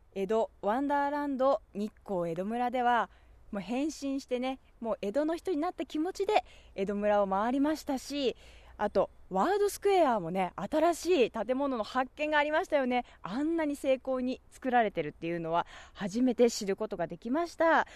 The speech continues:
そして那須の動物王国ではカピバラにも自然と笑顔で接することができました。そしてこの森、那須平成の森フィールドセンターでは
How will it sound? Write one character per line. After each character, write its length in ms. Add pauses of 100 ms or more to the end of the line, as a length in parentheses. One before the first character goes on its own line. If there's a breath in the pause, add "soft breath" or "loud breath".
(140 loud breath)
そ 160
し 80
て 220
那 140
須 120
の 80
動 180
物 260
王 100
国 240
で 100
は 180 (300 loud breath)
カ 160
ピ 100
バ 140
ラ 140
に 100
も 200 (180)
自 240
然 280
と 180
笑 220
顔 260
で 280
接 240
す 220
る 100
こ 120
と 100
が 100
で 160
き 100
ま 180
し 100
た。 180 (380 soft breath)
そ 80
し 40
て 120
こ 100
の 240
森、 400 (440 soft breath)
那 100
須 200
平 180
成 200
の 100
森 220
フ 80
ィ 60
ー 20
ル 80
ド 100
セ 160
ン 80
タ 120
ー 20
で 100
は 160